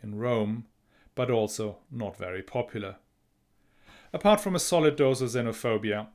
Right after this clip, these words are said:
the German barons accused her of being behind the suppression of the bishopric of Merseburg, which,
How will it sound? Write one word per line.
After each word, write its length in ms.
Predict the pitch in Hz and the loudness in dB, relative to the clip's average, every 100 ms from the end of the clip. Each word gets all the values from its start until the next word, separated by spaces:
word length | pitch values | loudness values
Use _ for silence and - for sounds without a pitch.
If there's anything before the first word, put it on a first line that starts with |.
| - | -6
the 120 | 131 | -4
German 400 | 120 120 110 113 | 0 0 0 0
barons 400 | 107 101 101 - | 0 0 -4 -8
accused 440 | 127 - 104 98 | -12 -8 -8 -8
her 140 | - 107 | -6 -6
of 160 | 101 | -6
being 240 | - 107 107 | -2 -2 0
behind 440 | 113 107 113 104 | -2 -4 -4 -4
the 60 | 107 | -6
suppression 640 | - 127 - 104 - 107 | -6 -6 -4 -4 -6 -10
of 140 | 101 | -10
the 80 | - | -8
bishopric 520 | 110 117 110 104 104 | -6 -6 -6 -6 -8
of 120 | 110 113 | -6 0
Merseburg, 600 | 131 139 123 104 98 - _ _ _ - _ | 2 4 2 -2 -4 -8 _ _ _ -20 _
which, 360 | 143 127 - | 2 2 0